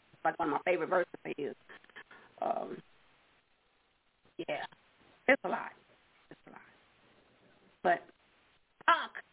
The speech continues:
<laughs> rest in peace, my brother. Okay. Uh, what did you want to at least give me three or five today?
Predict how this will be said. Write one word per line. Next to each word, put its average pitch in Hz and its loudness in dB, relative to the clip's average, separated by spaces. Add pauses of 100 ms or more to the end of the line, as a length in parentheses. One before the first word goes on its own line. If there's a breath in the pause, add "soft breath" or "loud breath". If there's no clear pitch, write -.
<laughs> - -4
rest 180 -4
in 202 -8
peace, 247 -16 (120)
my - -14 (120)
brother. - -20 (760)
Okay. - -2 (640)
Uh, 208 2 (100)
what 226 6
did 214 -2
you 208 -2
want 220 6
to - -4
at 196 0
least 226 2
give 220 2
me 208 0 (380)
three 262 0
or - -2
five 262 -2 (500)
today? 294 -6